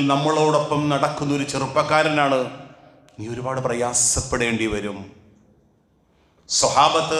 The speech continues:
അദ്ദേഹത്തിൽ നിന്ന് അകലാൻ തുടങ്ങി. പലരോടും സലാം പറയുന്നു, സലാം തിരിച്ചു മടക്കുന്നില്ല. അല്ലാഹുവിൻ്റെ റസൂലിൻ്റെ മസ്ജിദിലേക്ക് വന്ന് റസൂല് കഅബ് റളിയല്ലാഹു അൻഹുവിനെ നോക്കും.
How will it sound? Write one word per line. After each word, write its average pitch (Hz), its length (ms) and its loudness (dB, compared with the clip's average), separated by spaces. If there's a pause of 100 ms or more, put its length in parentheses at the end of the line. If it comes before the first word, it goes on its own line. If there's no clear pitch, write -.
(160)
അദ്ദേഹത്തിൽ 151 600 -4
നിന്ന് 147 160 2
അകലാൻ 151 400 2 (100)
തുടങ്ങി. 143 360 0 (1300)
പലരോടും 175 560 4
സലാം 180 440 4 (100)
പറയുന്നു, 202 380 2 (140)
സലാം 190 300 4 (140)
തിരിച്ചു 214 340 2
മടക്കുന്നില്ല. 202 600 2 (1500)
അല്ലാഹുവിൻ്റെ 175 760 2
റസൂലിൻ്റെ 185 560 0
മസ്ജിദിലേക്ക് 180 800 0
വന്ന് 185 260 4 (580)
റസൂല് 185 480 2 (580)
കഅബ് 170 280 -2
റളിയല്ലാഹു 175 580 2 (120)
അൻഹുവിനെ 170 560 0
നോക്കും. 165 300 0